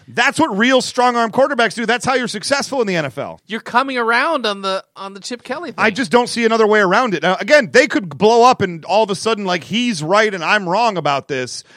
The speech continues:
Speaker 1: and win eleven, twelve games and, you know, N F C championship game, what have you.
Speaker 2: Does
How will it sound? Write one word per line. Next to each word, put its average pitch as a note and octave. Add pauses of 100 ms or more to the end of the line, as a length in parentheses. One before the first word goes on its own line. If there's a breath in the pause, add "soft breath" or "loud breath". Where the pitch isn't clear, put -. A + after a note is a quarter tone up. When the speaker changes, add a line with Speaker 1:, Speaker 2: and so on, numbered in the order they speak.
Speaker 1:
and G3
win A3+
eleven, G3+
twelve G3
games G3+
and, D3+
you E3+
know, D#3
N F3
F F#3+
C G3
championship F#3+
game, D3+
what C#3+
have C3+
you. B2+ (120)
Speaker 2:
Does G#3